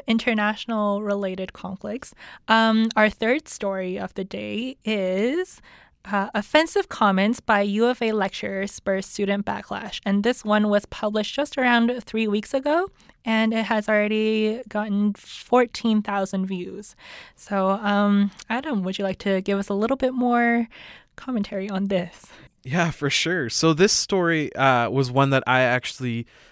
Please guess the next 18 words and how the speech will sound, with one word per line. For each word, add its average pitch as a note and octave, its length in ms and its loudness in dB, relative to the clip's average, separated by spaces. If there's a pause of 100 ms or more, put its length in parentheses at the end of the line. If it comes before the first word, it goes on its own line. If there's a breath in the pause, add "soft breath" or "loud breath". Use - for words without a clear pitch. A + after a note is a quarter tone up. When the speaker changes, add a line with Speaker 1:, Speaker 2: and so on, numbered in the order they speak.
(120)
Speaker 2:
uh, A2 360 2
wrote. A#2+ 480 0 (420 soft breath)
Um, B2 580 4
and C3+ 380 2
it C#3+ 80 2
was, C#3 500 2 (100)
um, A#2 600 0 (1900)
what E3 200 4
happened G#3 420 2
is, D3+ 200 2
is C3+ 260 -2
we D#3 220 -2
got G#3 180 8
a G3 80 4
tip D#3+ 340 -2
from C3+ 280 -2
the, A#2+ 440 -4 (120)
uh, G#2+ 340 -4